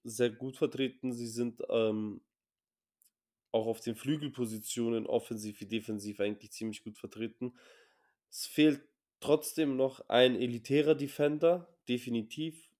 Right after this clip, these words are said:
Einer, der vielleicht jede Position ein bisschen mit abschmücken kann. Offensiv brauchen sie eigentlich überhaupt gar nichts mehr.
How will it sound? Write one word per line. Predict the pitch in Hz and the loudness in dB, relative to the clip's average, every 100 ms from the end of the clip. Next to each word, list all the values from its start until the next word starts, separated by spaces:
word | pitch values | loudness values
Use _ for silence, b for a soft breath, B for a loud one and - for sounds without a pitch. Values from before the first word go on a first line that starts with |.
| _ | _
Einer, | - 117 117 | 4 6 6
der | 110 110 | 6 2
vielleicht | - 113 110 - | 2 0 0 -4
jede | 117 131 143 | -2 0 0
Position | 143 131 127 - 131 | -2 -6 -6 -4 -4
ein | |
bisschen | 127 - 135 | -4 -4 -2
mit | 123 | 0
abschmücken | 98 123 - 131 - 127 | 0 0 -2 -4 -4 -8
kann. | - 127 127 131 b b b b b b b _ | 0 2 2 -2 b b b b b b b _
Offensiv | - 127 - 120 117 123 - | 4 6 4 -2 -4 -8 0
brauchen | 113 110 | 2 2
sie | 107 107 | 0 2
eigentlich | 101 113 110 101 | 2 2 -6 -10
überhaupt | 107 107 113 113 _ | -6 -4 -4 -6 _
gar | 117 123 | 6 6
nichts | 147 - - | 4 -2 -4
mehr. | - 143 | -2 -2